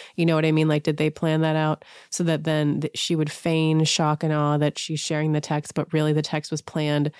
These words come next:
so that they would have the text to talk about instead of real stuff? I don't know. Am I going too deep with this? I don't think so.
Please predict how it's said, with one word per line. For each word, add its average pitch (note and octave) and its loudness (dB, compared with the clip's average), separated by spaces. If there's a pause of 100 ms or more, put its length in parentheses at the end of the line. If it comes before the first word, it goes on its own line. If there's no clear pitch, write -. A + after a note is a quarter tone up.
(140)
so F3+ 2
that D3+ 0
they D#3+ 2
would D3 2
have D3 -2
the C#3+ -2
text - -8
to E3+ -4
talk D3 -4
about D#3 0
instead D#3+ 0
of D#3 0
real D#3+ 4
stuff? E3+ -4 (500)
I G3+ 4
don't F3 2
know. D3+ 2 (180)
Am E3+ 4
I F3 4
going F3 4
too F3 2
deep E3 2
with F3+ 0
this? F#3 0 (160)
I A#3 2
don't C4+ 2
think G#3 0
so. - -6